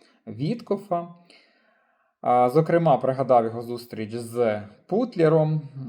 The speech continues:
От, е, ти він розказував, що там, думав, буде тривати розмова п'ятнадцять хвилин, тривала аж п'ять годин. От, це, мол, як там його зустрічали, цього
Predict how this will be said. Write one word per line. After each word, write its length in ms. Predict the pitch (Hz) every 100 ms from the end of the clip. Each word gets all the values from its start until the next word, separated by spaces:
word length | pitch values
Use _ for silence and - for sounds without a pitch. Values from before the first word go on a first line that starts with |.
| 78
От, 400 | 117 120 120 -
е, 160 | 117 113
ти 120 | 113
він 140 | 117 113
розказував, 440 | 110 - 110 107
що 140 | -
там, 140 | 113 107
думав, 200 | 107 104
буде 380 | 104 110 110 110 117
тривати 600 | 123 113 113 - 117 117
розмова 320 | 117 117 113
п'ятнадцять 520 | 107 107 113 110 110
хвилин, 280 | - 160 160
тривала 440 | 131 117 139 147
аж 140 | 117 -
п'ять 360 | 117 123 147
годин. 680 | 131 123 120 117 110 107 107 _ _ _ _ _
От, 240 | - 113 110 -
це, 200 | - 120
мол, 360 | 117 117 113 113
як 360 | 113 147 147
там 440 | - 123 117 113 107
його 360 | 110 110 123
зустрічали, 840 | 117 120 - 117 117 117 107 107 110
цього 520 | 110 110 110 107